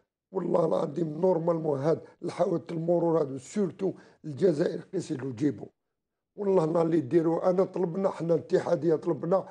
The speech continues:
ال-، ال-، ال-، البروسي من عشرة آلاف دينار وطلع على حساب المخالفة. نهار اللي تقيسي له جيبو التم الجزائري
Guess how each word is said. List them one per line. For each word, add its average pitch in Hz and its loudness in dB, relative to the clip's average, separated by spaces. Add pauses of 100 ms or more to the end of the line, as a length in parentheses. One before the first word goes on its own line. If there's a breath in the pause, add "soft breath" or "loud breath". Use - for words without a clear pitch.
(420 loud breath)
ال-، 156 2
ال-، 143 0
ال-، 131 -4 (400 soft breath)
البروسي 180 0 (180)
من 151 -6
عشرة 190 2
آلاف 180 4
دينار 175 2
وطلع 135 -6
على 170 2
حساب 190 0
المخالفة. 156 -4 (380 soft breath)
نهار 185 4
اللي 202 4
تقيسي 165 0
له 143 -4
جيبو 135 -2 (380 soft breath)
التم 160 -4
الجزائري 139 -2